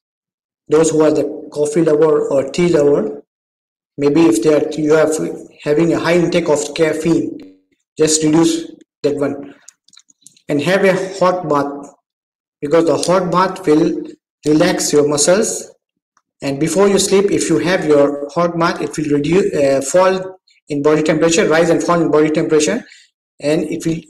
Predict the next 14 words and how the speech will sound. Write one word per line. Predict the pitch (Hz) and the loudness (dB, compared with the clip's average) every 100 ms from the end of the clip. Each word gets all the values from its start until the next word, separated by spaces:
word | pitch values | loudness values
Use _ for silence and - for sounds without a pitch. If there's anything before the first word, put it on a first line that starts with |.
| - | -4
uh, | 151 160 151 - | -2 -2 -4 -2
promote | 165 170 170 | 2 2 2
you | 156 147 | 2 2
a | 165 - - | 2 -2 -2
good | 147 147 | -2 -2
sleep. | - 147 143 - _ _ _ _ - _ _ _ _ _ _ _ _ _ | -2 -2 -2 -8 _ _ _ _ -20 _ _ _ _ _ _ _ _ _
And | 151 147 151 151 - | -4 0 0 -2 -10
fill | - - 214 | -12 0 2
up | 240 233 - - - | 2 0 -8 -12 -4
on | 175 180 190 | -2 -2 -2
magnesium | 175 - 185 180 208 202 | 0 2 0 2 0 0
and | 143 | 0
zinc | 139 180 175 | 0 0 2
diet. | 160 143 - - | 2 2 0 -8